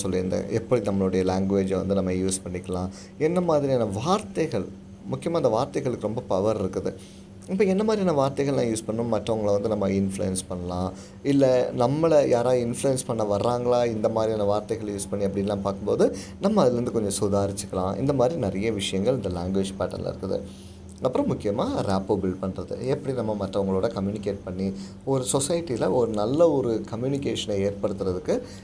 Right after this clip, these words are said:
நம்மளுக்கு இந்த என் எல் பி ஹெல்ப் பண்ணும் அப்படிங்கிறது நிறைய விஷயங்கள் இதுல சொல்லிக் கொடுப்பாங்க. நண்பர்களே, இப்படித்தான் இந்த என் எல் பி நம்மளுக்கு சப்போர்ட் ஆகுது. அப்போ இது ஒரு, ஆ, மற்ற ஒரு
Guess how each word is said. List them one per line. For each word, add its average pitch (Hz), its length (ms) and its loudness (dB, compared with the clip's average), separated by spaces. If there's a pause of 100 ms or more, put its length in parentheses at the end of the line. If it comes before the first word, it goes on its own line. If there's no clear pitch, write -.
(120)
நம்மளுக்கு 104 340 0
இந்த 98 260 0
என் 98 160 0
எல் 98 220 2
பி 98 100 0
ஹெல்ப் 95 280 -4
பண்ணும் 92 260 -2
அப்படிங்கிறது 95 440 -2
நிறைய 92 360 0
விஷயங்கள் 95 580 -2
இதுல 113 100 2
சொல்லிக் 101 300 0
கொடுப்பாங்க. 92 440 -6 (680)
நண்பர்களே, 131 720 2
இப்படித்தான் 113 800 -2 (340)
இந்த 104 180 0
என் 98 220 2
எல் 123 200 2 (120)
பி 131 140 -2
நம்மளுக்கு 95 720 -2 (100)
சப்போர்ட் 98 480 -4
ஆகுது. 90 380 -8 (680)
அப்போ 113 520 4
இது 127 420 0
ஒரு, 123 400 0 (120)
ஆ, 110 760 2 (140)
மற்ற 139 720 0
ஒரு 160 260 4